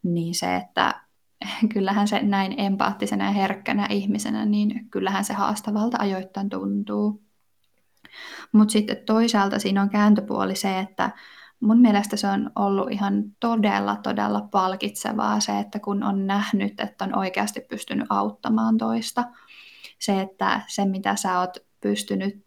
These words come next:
ammattilaisena tekemään, joku pienikin juttu, niin se, että jos sillä on ollut vaikutusta sen potilaan elämään,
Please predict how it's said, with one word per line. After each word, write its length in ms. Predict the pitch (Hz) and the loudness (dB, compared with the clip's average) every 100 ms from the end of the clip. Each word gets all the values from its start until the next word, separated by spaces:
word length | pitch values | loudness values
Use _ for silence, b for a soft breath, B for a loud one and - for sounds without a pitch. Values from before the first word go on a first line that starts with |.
| _ - | _ 0
ammattilaisena 840 | 202 202 - 202 196 196 202 190 | 2 0 -2 -2 0 0 -2 -2
tekemään, 640 | 196 208 190 190 190 196 190 | -2 0 0 2 2 0 0
joku 180 | 202 196 | -2 0
pienikin 540 | 202 196 196 190 175 | 2 2 2 -2 -4
juttu, 320 | 180 190 - | -6 -6 -6
niin 160 | 180 202 | -2 -2
se, 140 | 190 | -2
että 140 | 185 208 | -4 -4
jos 120 | - | -4
sillä 280 | 196 185 185 | -4 -2 -4
on 140 | 185 | -2
ollut 380 | 190 185 190 196 | -2 -2 -2 -2
vaikutusta 600 | 190 196 208 214 - 214 | -2 -2 -4 -6 -6 -6
sen 160 | 202 | -2
potilaan 520 | 190 196 196 196 196 208 | -2 -2 -2 -2 -2 0
elämään, 580 | 196 196 202 208 214 | 0 2 2 2 2